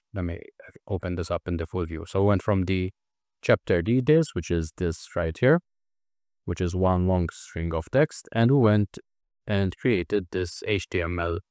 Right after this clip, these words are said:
content. So we are now able to format this as we want.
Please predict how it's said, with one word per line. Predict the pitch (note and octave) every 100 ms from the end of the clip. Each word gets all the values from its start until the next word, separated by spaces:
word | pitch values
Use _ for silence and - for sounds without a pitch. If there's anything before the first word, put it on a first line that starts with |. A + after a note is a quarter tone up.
| _ _ _
content. | - E2 E2 C#2+ D2+ -
So | - F2 D#2+ -
we | A2 G2 E2+ _ _
are | G#2+ G#2
now | G2 G2+
able | E2+ F2+ F2+
to | G#2
format | G2 F2+ F#2 E2
this | E2 D#2+ -
as | F2 E2
we | D#2+
want. | D#2+ D#2